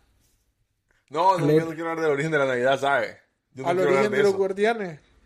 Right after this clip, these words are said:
Speaker 2: Es que no, que sabe que me malea la mara que dice, "Ah, Semana Santa". Y no es ni cercano a, a la religión. Entonces dice, "Ah, vamos a celebrar Navidad". Y tampoco lo es, pues.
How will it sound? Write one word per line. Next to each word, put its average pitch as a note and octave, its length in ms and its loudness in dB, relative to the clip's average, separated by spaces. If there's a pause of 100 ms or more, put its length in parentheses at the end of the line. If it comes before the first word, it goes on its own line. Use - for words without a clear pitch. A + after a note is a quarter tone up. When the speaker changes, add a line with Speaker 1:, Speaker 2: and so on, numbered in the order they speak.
(320)
Speaker 2:
Es - 80 -18
que F#3 180 -8 (100)
no, E3+ 160 0 (120)
que F3 180 -6
sabe G3+ 240 -2
que G#3+ 140 -4
me G#3+ 160 -4
malea G#3 400 0
la F3+ 120 -4
mara G3+ 380 -4
que F#3+ 80 -10
dice, G3+ 240 -4
"Ah, A3+ 500 -2
Semana G#3 400 -4
Santa". G#3 680 -4 (560)
Y C#3+ 100 -14
no D#3+ 140 -6
es F#3+ 80 -4
ni G3 600 -6
cercano E3 720 -4
a, C#3 160 -18 (800)
a D#3+ 120 -8
la D#3+ 140 -4
religión. D#3+ 720 -4 (640)
Entonces F3 340 -8
dice, G#3 260 -2
"Ah, B3 280 -4
vamos A3 280 -4
a - 40 -14
celebrar G#3+ 400 -2
Navidad". G3+ 720 -4
Y C#3+ 100 -18
tampoco D#3+ 500 -8
lo D3+ 160 -4
es, G#3 180 0
pues. D#3+ 200 -12